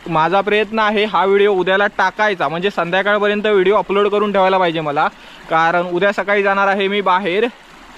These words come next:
त्याच्यामुळे उद्या व्हिडिओ मला टाकायला भेटणार नाही, आणि संध्याकाळी जाणार आहे, अ, सात, साडेसातला, त्याच्यामुळे एडिट पण करू शकत नाही संध्याकाळी रात्री,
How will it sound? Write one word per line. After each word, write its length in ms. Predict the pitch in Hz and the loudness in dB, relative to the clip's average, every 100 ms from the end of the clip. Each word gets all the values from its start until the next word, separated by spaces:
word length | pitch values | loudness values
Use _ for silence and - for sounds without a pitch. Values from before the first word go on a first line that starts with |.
| - - | -20 -8
त्याच्यामुळे 480 | - 156 190 196 196 | -2 0 0 2 2
उद्या 300 | 202 190 180 | 0 0 2
व्हिडिओ 260 | 202 208 214 | 2 2 2
मला 180 | 208 214 | 2 0
टाकायला 340 | 196 190 196 | 0 0 0
भेटणार 400 | 208 214 220 180 | 0 -2 -2 -2
नाही, 200 | 139 135 | -2 -2
आणि 640 | 147 151 160 185 185 185 180 | 0 0 0 -4 -4 -6 -4
संध्याकाळी 380 | 175 190 214 214 | -2 0 0 0
जाणार 260 | 180 151 | 0 -2
आहे, 220 | 147 131 120 123 - - | -4 -6 -8 -10 -16 -6
अ, 380 | 160 156 147 147 151 | -2 0 2 0 0
सात, 200 | 160 - | -4 -2
साडेसातला, 440 | 160 165 156 120 | -2 0 -2 -2
त्याच्यामुळे 540 | 135 151 175 185 170 202 - - - - | -4 0 0 0 0 -2 -6 -18 -20 -8
एडिट 220 | 180 214 214 | -2 0 0
पण 160 | 240 | -2
करू 180 | 220 214 | 0 0
शकत 300 | 208 196 175 | 0 -2 -2
नाही 220 | 151 185 262 - | -2 -2 -4 -4
संध्याकाळी 500 | 170 180 170 156 156 | -2 0 0 0 0
रात्री, 440 | 165 165 156 135 | 0 -2 -6 -8